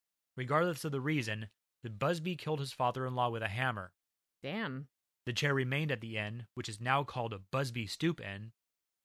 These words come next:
Speaker 1: and he was actually hanged next to this inn as well. Apparently, knowing that he was gonna get caught, he stopped in for a drink before the man caught up, like, the man, you know, like, the fuzz, caught up with him and sat in his chair.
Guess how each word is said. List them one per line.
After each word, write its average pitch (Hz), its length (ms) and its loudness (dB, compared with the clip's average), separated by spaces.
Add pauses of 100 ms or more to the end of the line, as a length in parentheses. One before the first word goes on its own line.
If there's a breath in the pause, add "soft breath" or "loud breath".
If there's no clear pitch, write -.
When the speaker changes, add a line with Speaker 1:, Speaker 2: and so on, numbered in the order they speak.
(480)
Speaker 1:
and 123 80 0
he 123 60 2
was 135 120 4
actually 123 260 4
hanged 123 340 -2 (180)
next 110 160 -4
to 117 60 -6
this 104 120 -8
inn 113 120 -8
as 107 120 -8
well. 113 200 -6 (960)
Apparently, 139 560 4
knowing 143 320 4
that 151 100 2
he 131 80 0
was 143 120 2
gonna 123 180 2
get 117 160 -2
caught, 113 460 2
he 123 100 -4
stopped - 460 4
in 131 260 -2
for 123 160 0
a 117 40 0
drink 147 420 -2
before 123 260 -2
the 120 60 -4
man 117 260 0
caught 117 220 2
up, 131 100 0 (480)
like, 107 160 -6
the 107 80 -8
man, 107 380 -4
you 98 100 -12
know, 98 100 -8
like, 98 160 -8 (120)
the 101 80 -8
fuzz, 110 420 -6 (720)
caught 131 200 6
up 139 120 4
with 143 120 4
him 143 180 2
and 110 140 -4
sat 120 240 6
in 113 80 -4
his 101 120 -8
chair. 107 440 -4